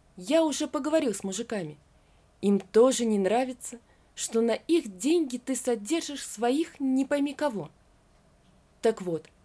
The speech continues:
я подам на лишение тебя родительских прав. Мы это сделаем, дорогая,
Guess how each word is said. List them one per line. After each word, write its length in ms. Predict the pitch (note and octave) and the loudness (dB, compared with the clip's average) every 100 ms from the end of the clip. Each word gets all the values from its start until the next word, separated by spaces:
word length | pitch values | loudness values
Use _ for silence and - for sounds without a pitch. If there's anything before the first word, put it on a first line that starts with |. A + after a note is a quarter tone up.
| _ _ _ _ | _ _ _ _
я 360 | E3+ D#3 G3 B3+ | -16 0 4 4
подам 540 | - G3+ E3+ A3+ C#4 | 2 -4 0 0 2
на 60 | A#3 | 2
лишение 600 | A3 G#3 - D4 C#4+ C4 | 0 -2 -2 -2 2 2
тебя 300 | A#3+ A3+ A#3+ | 0 0 2
родительских 600 | B3 B3 B3 A#3+ A3 B3 | 2 0 -4 -8 -10 -12
прав. 240 | - F3 D3 _ _ _ _ _ _ | -8 -8 -8 _ _ _ _ _ _
Мы 140 | C#4 D#4 | 2 2
это 140 | D#4 | 2
сделаем, 520 | C4+ A#3 B3+ F3 D3+ | -4 0 2 2 -4
дорогая, 500 | D3 F3+ F#3+ F#3+ D#3 | -4 -4 -2 -4 -6